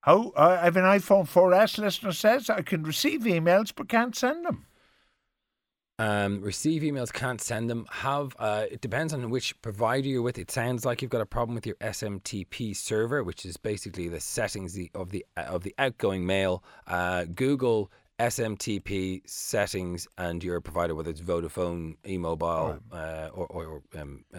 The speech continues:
Speaker 2: one of the rest, O T.
Speaker 1: Can you convert a flat screen T V to a smart T V for Don?
Speaker 2: Yes,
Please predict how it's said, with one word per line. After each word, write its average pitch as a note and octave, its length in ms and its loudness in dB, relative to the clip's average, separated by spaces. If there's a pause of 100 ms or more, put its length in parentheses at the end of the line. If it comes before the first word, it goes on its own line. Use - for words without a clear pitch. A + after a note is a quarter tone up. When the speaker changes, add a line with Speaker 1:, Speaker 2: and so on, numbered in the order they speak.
Speaker 2:
one F#2 140 -8
of D#2 60 -8
the D2+ 80 -10
rest, D2+ 220 -10
O D2+ 60 -12
T. D#2 220 -12 (280)
Speaker 1:
Can F#3+ 220 6
you G#3+ 160 6
convert F#3+ 520 6
a F3 60 4
flat F#3+ 360 4
screen F3+ 540 0
T E3 180 2
V D#3 220 2
to D3+ 200 0
a D3 60 2
smart D#3+ 400 0
T C#3 140 0
V C3+ 240 2
for C#3 160 -2
Don? B2+ 500 4 (560)
Speaker 2:
Yes, G2+ 400 4